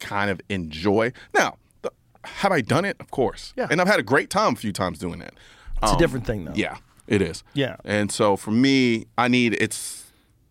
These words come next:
Speaker 1: because I'm so, like, I don't say, like,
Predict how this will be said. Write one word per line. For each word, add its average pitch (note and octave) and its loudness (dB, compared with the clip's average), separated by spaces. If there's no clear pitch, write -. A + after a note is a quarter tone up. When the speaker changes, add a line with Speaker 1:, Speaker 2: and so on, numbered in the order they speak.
Speaker 1:
because B2+ 2
I'm A2+ 2
so, G#2+ 2
like, F#2+ 0
I F#3 -2
don't B3+ 2
say, G#2 -2
like, E2+ -6